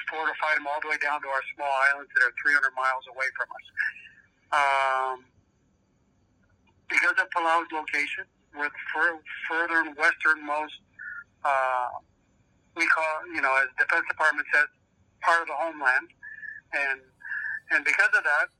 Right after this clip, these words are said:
you know, Palau has some advantages. We have a lo-, large landmass. We actually have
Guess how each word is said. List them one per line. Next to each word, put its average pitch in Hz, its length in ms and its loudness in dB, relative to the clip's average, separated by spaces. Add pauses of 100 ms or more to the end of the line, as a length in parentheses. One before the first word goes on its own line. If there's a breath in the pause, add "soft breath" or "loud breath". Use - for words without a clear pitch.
you 165 80 -10
know, 147 240 -2
Palau 165 320 0
has 156 320 2 (480)
some 170 160 -4
advantages. 160 560 0 (160)
We 143 80 -4
have 147 160 -2
a 143 80 -6
lo-, 143 320 -2
large 156 480 0
landmass. 156 560 2 (720 loud breath)
We 160 160 -2
actually 170 320 2
have 147 160 -2